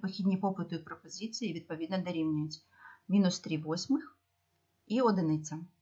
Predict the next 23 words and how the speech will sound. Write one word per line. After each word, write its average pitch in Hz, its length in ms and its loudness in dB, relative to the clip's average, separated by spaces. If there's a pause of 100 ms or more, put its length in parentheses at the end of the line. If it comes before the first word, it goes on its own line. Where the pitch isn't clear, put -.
(560)
Отже, 233 280 8
шукана 214 460 4
еластичність 180 580 -2
попиту 175 380 -4
дорівнює, 165 480 -2 (300)
відповідно, 175 500 -6 (120)
мінус 175 300 2
три 165 180 -12
десятих. - 580 -8 (1080)
Відповідна 190 580 2
еластичність 175 600 -2
пропозиції 180 640 -4
складає 185 600 -2 (240)
чотири 185 400 2
п'ятих. - 520 -10 (460)
Отримані 294 500 8
значення 214 460 8
еластичності 190 840 0 (680)
за 202 160 10
абсолютною 220 760 2 (100)
величиною 190 580 4
менше 180 320 2
одиниці, 156 600 2